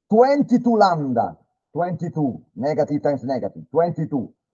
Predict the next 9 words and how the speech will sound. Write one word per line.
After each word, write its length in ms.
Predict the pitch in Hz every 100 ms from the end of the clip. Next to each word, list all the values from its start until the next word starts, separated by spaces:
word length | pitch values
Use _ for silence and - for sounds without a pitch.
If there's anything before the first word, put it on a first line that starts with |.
| -
minus 460 | 143 180 180 165
three 160 | 190 196
lambda 380 | 247 254 233 202
is 100 | 170
nineteen 720 | 214 226 220 - 247 262 240
lambda, 580 | 208 190 156 135 117 107
nineteen. 1160 | 127 214 240 233 226 151 208 196 156 120 98 78 _ _ _ _ _ _ _ _ _ _ _ _ _ _ _
Minus 560 | - 175 240 269 269 -
forty-five. 840 | 202 208 - 214 170 135 120 117